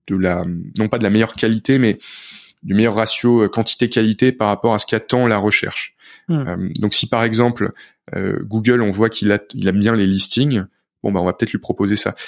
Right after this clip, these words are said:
Speaker 1: Et après il y a des cues en fait que tu peux voir sur Google. Donc là on rentre un peu dans le détail, mais, euh,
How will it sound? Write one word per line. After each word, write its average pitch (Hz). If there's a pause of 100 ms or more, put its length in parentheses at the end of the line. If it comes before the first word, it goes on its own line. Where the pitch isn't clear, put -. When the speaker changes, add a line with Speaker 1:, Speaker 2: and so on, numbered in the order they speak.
(120)
Speaker 1:
Et -
après 117
il 135
y 123
a 113
des 107
cues 131
en 107
fait 113
que -
tu -
peux -
voir 107
sur 110
Google. 101
Donc 92
là 104
on 101
rentre 101
un 101
peu 110
dans 98
le 95
détail, 104
mais, 92 (400)
euh, 92